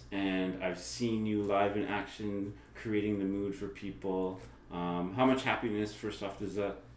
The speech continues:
does that just give you, just to, to be around friends and, and family, especially 'cause I've seen you at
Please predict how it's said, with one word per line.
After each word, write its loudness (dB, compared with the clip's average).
does -6
that 0
just -8
give 0
you, -2
just -8
to, 0
to -12
be -4
around 2
friends -2
and, -2
and -12
family, 0
especially -6
'cause -4
I've -2
seen -2
you 4
at -2